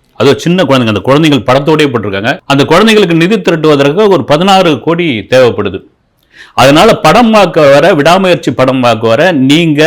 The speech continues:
குறைந்தபட்சம் பத்து ரூபாய், மீதி உங்க மனசு எவ்வளவு தேவைப்படுதோ அதை கொடுக்கலாம் நீங்கன்னு சொல்லி அந்த டிக்கெட்டோட சேர்த்து ஒரு பார்கோடு ஒண்ணு கொடுத்திருக்காங்க. எவ்வளவு பெரிய மனசு பாருங்க. இது maybe அஜித்துடைய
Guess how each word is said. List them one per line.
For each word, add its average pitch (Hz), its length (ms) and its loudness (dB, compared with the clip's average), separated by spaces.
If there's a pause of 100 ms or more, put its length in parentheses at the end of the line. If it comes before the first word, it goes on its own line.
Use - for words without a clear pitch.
(400)
குறைந்தபட்சம் 202 800 0
பத்து 143 260 -4
ரூபாய், 147 300 0 (720)
மீதி 196 260 0
உங்க 156 160 2
மனசு 160 360 0
எவ்வளவு 143 300 0
தேவைப்படுதோ 123 500 -2 (140)
அதை 113 200 -4
கொடுக்கலாம் 123 360 -2
நீங்கன்னு 131 200 -2
சொல்லி 196 200 0
அந்த 170 260 -2
டிக்கெட்டோட 214 460 2
சேர்த்து 185 500 0
ஒரு 139 200 0
பார்கோடு 131 640 -2
ஒண்ணு 90 160 -14 (480)
கொடுத்திருக்காங்க. 107 520 -4 (500)
எவ்வளவு 170 320 2
பெரிய 147 180 0
மனசு 123 260 -4
பாருங்க. 123 220 -2
இது 135 180 -2
maybe 151 400 0
அஜித்துடைய 147 960 0